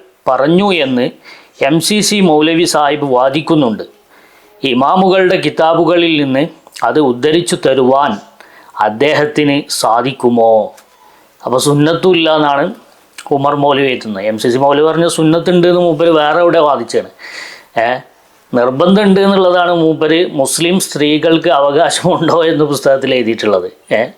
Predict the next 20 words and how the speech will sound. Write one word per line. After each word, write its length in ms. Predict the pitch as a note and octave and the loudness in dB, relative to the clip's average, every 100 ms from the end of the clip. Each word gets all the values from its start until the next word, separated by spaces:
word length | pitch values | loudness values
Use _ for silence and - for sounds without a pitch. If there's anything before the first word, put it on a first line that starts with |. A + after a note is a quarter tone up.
| - - | -20 -12
അപ്പോൾ 140 | - C3 | -6 -2
സുന്നത്തുണ്ട് 520 | C#3 D3 E3+ G3 F#3+ F#3 | 0 0 0 2 4 4
എന്ന് 160 | G3 G3+ E3+ | 2 0 2
വേറെ 220 | D#3 F3 F3+ | 2 2 2
എവിടെ 180 | E3+ E3+ | 2 2
വാദിച്ച, 280 | D3+ D3 B2 C#3 | 2 -2 -2 0
അപ്പോൾ 140 | C#3 | 0
അതിനെയും 300 | C3+ D3+ F#3+ F3 | 0 0 0 0
പിടികൂടിയിട്ടാണ് 760 | E3+ D#3+ D#3+ D3 C#3+ C#3+ C#3+ D3 | 2 4 4 2 -2 -2 0 0
ഉമർ 200 | C3+ C#3+ D3+ | 0 0 2
മൗലവി 300 | E3 D#3+ F3 D3+ | 2 0 0 0
ചോദിക്കുന്നത്, 540 | C3+ B2 B2+ A2+ C3 F#3 - - - - - - _ C3 C#3 | 0 -2 -2 0 0 -4 -10 -20 -20 -20 -20 -20 _ 0 2
ഏതെങ്കിലും 500 | D#3 E3+ E3+ E3+ - - - - - _ _ - B2+ | 2 2 2 0 -2 -12 -20 -20 -20 _ _ -4 0
ഇമാമുകളുടെ 600 | D3+ F3 F#3+ F#3 F3+ D#3+ | 2 2 2 2 2 0
കിതാബുകളിൽ 640 | C#3 D#3+ D#3 D#3 D#3 D#3 D3 | -2 0 0 2 2 2 0
നിന്ന് 300 | C#3+ C#3 E3 A3+ - _ _ _ _ _ - - C3+ | -2 0 0 -2 -8 _ _ _ _ _ -20 -4 0
ഇത് 100 | D#3+ D#3 | 0 2
സുന്നത്താണ് 800 | D#3 D#3+ G3 A#3 A3+ F#3+ F3 F3+ F3+ E3 | 2 4 4 2 0 0 0 0 0 0
എന്ന് 200 | D#3 E3+ - - | 2 0 -2 -2
തെളിയിക്കാൻ 580 | C3 C3 D3 C#3+ D3 A#2+ | 0 0 0 0 -2 -2